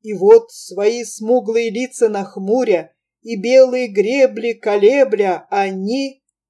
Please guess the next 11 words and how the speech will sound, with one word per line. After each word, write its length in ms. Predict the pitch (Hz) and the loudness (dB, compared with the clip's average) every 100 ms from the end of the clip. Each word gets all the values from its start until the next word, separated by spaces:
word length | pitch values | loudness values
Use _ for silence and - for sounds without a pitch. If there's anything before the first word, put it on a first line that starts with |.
| _ | _
идут. 640 | 220 214 165 160 240 - _ _ _ _ _ _ _ | -12 -12 -10 -8 -6 -8 _ _ _ _ _ _ _
В 20 | |
чёрных 680 | - 254 285 277 262 277 277 | -6 0 2 0 -2 -4 -4
тучах 420 | - 294 285 277 | -4 -2 -2 -6
блеснули 760 | 226 208 254 254 - 247 302 254 | -2 -2 -2 -6 -6 0 2 4
огни, 680 | 226 220 196 214 220 208 160 _ _ _ | 4 2 -2 -8 -6 -8 -10 _ _ _
и 140 | 233 | -8
гром 480 | 220 202 196 277 285 | -4 -2 4 4 4
загудел. 840 | 214 233 208 220 190 208 190 170 _ _ _ _ _ | 0 0 0 -6 -4 -2 -2 -4 _ _ _ _ _
Начинается 1400 | 208 254 254 - 247 226 240 214 185 185 - 190 180 185 | -4 -4 -4 -8 -6 -4 -4 -4 -6 -8 -12 -10 -10 -14
буря. 680 | 170 175 220 196 185 165 | -12 -4 -2 0 -2 -4